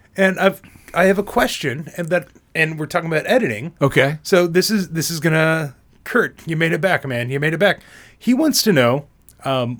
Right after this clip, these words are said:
Speaker 1: why our podcasts are generally about thirty minutes long,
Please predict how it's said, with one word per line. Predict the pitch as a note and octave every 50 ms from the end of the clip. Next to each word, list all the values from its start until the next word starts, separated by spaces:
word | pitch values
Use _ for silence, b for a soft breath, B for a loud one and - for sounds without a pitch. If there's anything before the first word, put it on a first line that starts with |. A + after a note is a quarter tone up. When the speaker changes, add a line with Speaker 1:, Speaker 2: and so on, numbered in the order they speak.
| - -
Speaker 1:
why | E3+ D3 C3 B2+ B2 A2+ B2 C3+ D3+ F#3+ B3+ C4+ F#3
our | F#3+ G3+ F#3+
podcasts | F#3+ - D3 C3 C#3 - - C#3+ C3+ - -
are | D3+ B2+
generally | A#2 A2+ A#2+ A#2 C#3 D3+ D#3 D3+
about | C#3+ C#3+ C#3 -
thirty | - C3 B2 C#3
minutes | C#3+ D#3 F#3 F#3 - -
long, | C#3 A#2+ G#2+ F#2+ F#2+ C#3+ D3+